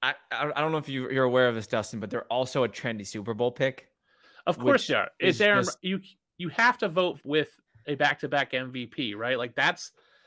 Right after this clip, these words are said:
Speaker 2: that makes sense, but, and the odds are great. That's the problem, is the odds are really good, and people go, "Well, the odds are great." Well, yeah, cool, but there's a reason why their odds are so
Speaker 1: So
Speaker 2: high,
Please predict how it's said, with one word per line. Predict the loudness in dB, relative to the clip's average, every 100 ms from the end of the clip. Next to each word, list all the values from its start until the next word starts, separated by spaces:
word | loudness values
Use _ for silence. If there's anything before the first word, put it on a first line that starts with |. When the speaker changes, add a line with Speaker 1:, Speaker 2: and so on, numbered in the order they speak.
| _ 0
Speaker 2:
that | 0 2
makes | -2 -4
sense, | -2 -2 -2
but, | -2 -4 -4
and | -4 -4
the | 0
odds | 0 0 0
are | -4
great. | -2 -4 0
That's | -2 -2
the | -4
problem, | -6 -4
is |
the | -6 2
odds | 4 4 2
are |
really | -4 -4
good, | -4 -6
and |
people | -6 -4
go, | -2
"Well, | 0
the | 0
odds | 2 2 0
are | -2
great." | -4 -4
Well, | -8
yeah, | -4 -4 -6
cool, | -6 -2 0 0 -2 _ _ _ _
but | -6
there's | -6 -6
a |
reason | -4 -4 -2
why | -2 -2
their | -2
odds | -2 -4 -6
are | -8
so | -8
Speaker 1:
So | -8
Speaker 2:
high, | -6